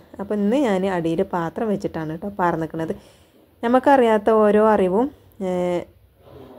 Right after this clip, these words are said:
നല്ലത് തന്നെയല്ലേ. പിന്നെ, ഏ, അത് പിന്നെ ഇങ്ങനെ ആലോചിച്ചപ്പോൾ ഇച്ചും തന്നെ ശരിയാന്ന് തോന്നിട്ടോ. ഒന്നായിട്ട് വരുമ്പോൾ അത് മേലേക്ക് ഇങ്ങനെ പൊന്തി വരൂലേ. പിന്നെ ഞാനങ്ങനെ കാട്ടിയിട്ടില്ല ട്ടോ. പിന്നെ ഞാൻ അതൊക്കെ ഊറ്റി വെച്ചിട്ട്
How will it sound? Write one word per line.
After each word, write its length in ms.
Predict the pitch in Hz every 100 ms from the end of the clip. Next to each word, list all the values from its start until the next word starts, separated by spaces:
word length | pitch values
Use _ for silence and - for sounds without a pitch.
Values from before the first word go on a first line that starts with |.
| -
നല്ലത് 320 | 208 202 180 180
തന്നെയല്ലേ. 360 | 170 156 160 - - - - - _ _ _
പിന്നെ, 260 | 240 233 262 - - - 220
ഏ, 20 | 214 208 208 - _ _ _ -
അത് 160 | 196 247
പിന്നെ 180 | 233 226
ഇങ്ങനെ 180 | 226 226
ആലോചിച്ചപ്പോൾ 420 | 190 180 190 196
ഇച്ചും 140 | 202 208
തന്നെ 160 | 190 196
ശരിയാന്ന് 440 | 196 175 175 175
തോന്നിട്ടോ. 380 | 175 160 160 160 165 196
ഒന്നായിട്ട് 360 | 190 180 175 202
വരുമ്പോൾ 380 | 202 196 180 190 190
അത് 120 | 185 190 -
മേലേക്ക് 340 | 190 185 180 196
ഇങ്ങനെ 160 | 196 196
പൊന്തി 200 | 185 180 175
വരൂലേ. 320 | 165 156 156 - _ _ _ _ _ _ _ -
പിന്നെ 140 | 240 262
ഞാനങ്ങനെ 340 | 247 233 214 220
കാട്ടിയിട്ടില്ല 520 | 190 180 190 165 160
ട്ടോ. 160 | 165 170 - _ _
പിന്നെ 240 | 247 247 262 - 208
ഞാൻ 200 | 190 190 214 - _ _ _ _ _ 208
അതൊക്കെ 240 | 208 214
ഊറ്റി 240 | 233 214 214
വെച്ചിട്ട് 400 | 196 196 185